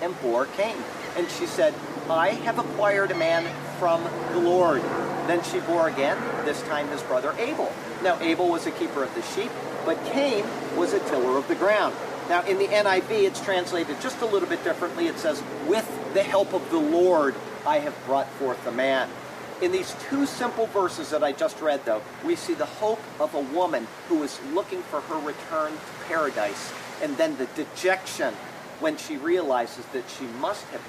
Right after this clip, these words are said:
misunderstood what God had previously said to her.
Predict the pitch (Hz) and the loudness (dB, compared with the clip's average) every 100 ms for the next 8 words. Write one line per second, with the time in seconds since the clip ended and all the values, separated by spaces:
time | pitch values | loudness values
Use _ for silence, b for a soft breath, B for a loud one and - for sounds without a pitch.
0 | 131 185 - - 160 160 175 - - 175 | -8 -8 -8 -4 0 2 0 0 -2 0
1 | 143 131 - - - 226 - 135 131 120 | 0 -2 -8 -12 -6 -4 0 0 0 -4
2 | - 139 123 123 - 131 - - 104 104 | -4 -4 -2 -4 -2 -4 0 -2 -2 -4
3 | 98 | -4